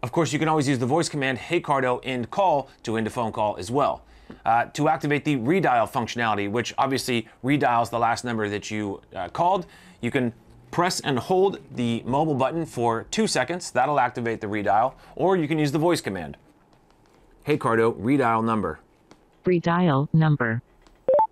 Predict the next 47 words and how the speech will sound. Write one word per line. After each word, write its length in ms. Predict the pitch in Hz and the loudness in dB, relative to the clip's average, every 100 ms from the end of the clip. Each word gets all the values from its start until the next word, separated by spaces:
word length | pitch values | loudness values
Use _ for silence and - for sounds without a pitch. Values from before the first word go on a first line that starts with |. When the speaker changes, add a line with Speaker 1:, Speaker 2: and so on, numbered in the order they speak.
| _ _ _ _ _ _ - | _ _ _ _ _ _ -4
Speaker 1:
And 100 | 160 | 0
lastly, 540 | 214 180 151 143 - | 0 0 -2 -2 -4
there's 160 | 139 127 | -2 0
a 60 | |
speed 320 | - - 170 123 | -2 0 0 2
dial 240 | 117 104 | 2 2
functionality. 680 | 117 101 104 98 90 85 - | 0 -2 -4 -4 -4 -6 -6
To 100 | 123 | -4
set 280 | 151 - | -2 0
that 180 | 185 175 | 2 4
up, 240 | 139 - - _ - | 2 0 -6 _ -4
we 80 | |
go 120 | 113 127 | 0 2
to 80 | |
the 60 | 120 | 0
Cardo 360 | 131 117 98 90 | 0 0 2 0
app. 160 | - - 175 | -2 -4 -2
Once 160 | 165 | 0
you 80 | 175 | 2
have 140 | 170 143 | 2 0
the 80 | |
Cardo 240 | - 160 147 | 0 0 0
Connect 260 | 156 135 - | -2 -2 -2
app 220 | 160 165 | -2 2
open, 280 | 135 165 165 | 2 0 -2
just 220 | 160 - | -2 0
select 260 | 147 135 127 | 0 0 -2
the 80 | |
phone, 460 | 117 185 175 196 226 - _ _ _ _ _ _ - | -4 0 0 0 -4 -10 _ _ _ _ _ _ -8
and 140 | 131 135 | -4 -2
at 60 | |
the 40 | 127 | 0
very 240 | 165 208 | 2 2
top, 300 | - 160 156 | 2 0 0
you'll 140 | 143 135 | -2 0
see 280 | 151 151 117 | 0 0 0
a 100 | 117 | -4
free 280 | - 196 | 0 0
slot 380 | 190 151 139 139 | 0 0 0 0
to 160 | - 127 | -4 -2
set 300 | - 131 - | 0 0 0
a 60 | - | -6
speed 300 | - 143 131 | -2 -2 2
dial 200 | 123 120 | 2 2
number. 380 | 135 98 85 - _ _ _ _ _ _ _ | 0 -2 -6 -12 _ _ _ _ _ _ _
Hit 200 | 135 - | -4 -4
set, 360 | - 196 185 | 0 2 0